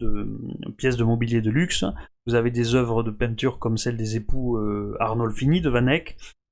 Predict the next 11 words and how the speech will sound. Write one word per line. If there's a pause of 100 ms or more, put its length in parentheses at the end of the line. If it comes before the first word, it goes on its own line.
hein,
qui,
qui (180)
sont
très
connus. (680)
Euh, (1040)
et,
euh,
et
voilà.